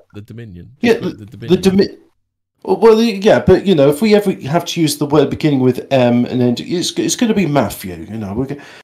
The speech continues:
Speaker 2: let's anglicise these
Speaker 1: Yeah.
Speaker 2: words here, because we were talking a bit before the thing, and you were trying to do that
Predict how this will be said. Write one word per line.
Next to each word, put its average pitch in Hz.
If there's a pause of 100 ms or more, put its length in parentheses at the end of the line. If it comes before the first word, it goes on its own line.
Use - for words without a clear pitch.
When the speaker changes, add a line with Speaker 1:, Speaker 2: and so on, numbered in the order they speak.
(140)
Speaker 2:
let's -
anglicise 170
these 127
Speaker 1:
Yeah. 131
Speaker 2:
words 107
here, 95
because 135 (420)
we 220
were 254
talking 220
a 160
bit 170
before 185
the 147
thing, 104
and 113
you 185
were 190
trying 170
to 156
do 151
that 147